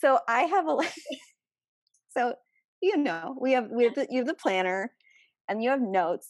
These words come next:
and then you have, like, projects. Like, if I'm working on, like, project stuff,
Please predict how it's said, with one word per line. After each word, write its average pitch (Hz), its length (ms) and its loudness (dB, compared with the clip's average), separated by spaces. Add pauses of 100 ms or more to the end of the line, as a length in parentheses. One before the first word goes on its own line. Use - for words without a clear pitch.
and 202 100 -4
then 226 100 0
you 254 60 2
have, 220 80 0
like, 190 140 -2 (240)
projects. 156 480 -2
Like, 196 100 -6
if 196 100 -12
I'm 240 160 -4
working 254 340 -4
on, 190 60 -8
like, 147 140 -10 (200)
project 277 520 0
stuff, 339 280 -2